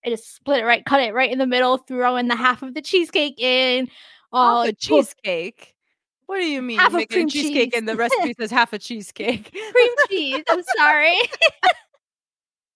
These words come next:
Speaker 1: <laughs> The cheesecake's duh, duh, duh. Uh, half of a cream, like, the cream cheese bars, right? Cut
Speaker 2: Right,
Speaker 1: half of
Speaker 2: right,
Speaker 1: that.
Speaker 2: right.
Speaker 1: Like, I do it, like, if it's simpler stuff. If it was something that was, like, insane, I will, like, I would get all my stuff that I need too.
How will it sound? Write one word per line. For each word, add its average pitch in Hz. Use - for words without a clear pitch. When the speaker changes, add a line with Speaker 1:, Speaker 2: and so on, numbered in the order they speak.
Speaker 1:
<laughs> 440
The 330
cheesecake's 349
duh, 339
duh, 320
duh. 330
Uh, 262
half 330
of 320
a 311
cream, 311
like, 269
the 277
cream 311
cheese 269
bars, 240
right? 247
Cut 277
Speaker 2:
Right, 240
Speaker 1:
half 226
of 220
Speaker 2:
right, 202
Speaker 1:
that. 226
Speaker 2:
right. -
Speaker 1:
Like, 285
I 294
do 370
it, 370
like, 320
if 277
it's 269
simpler 262
stuff. -
If 240
it 240
was 262
something 330
that 285
was, 247
like, 214
insane, 226
I 226
will, 220
like, 226
I 226
would 233
get -
all 214
my 190
stuff -
that 208
I 196
need 190
too. 180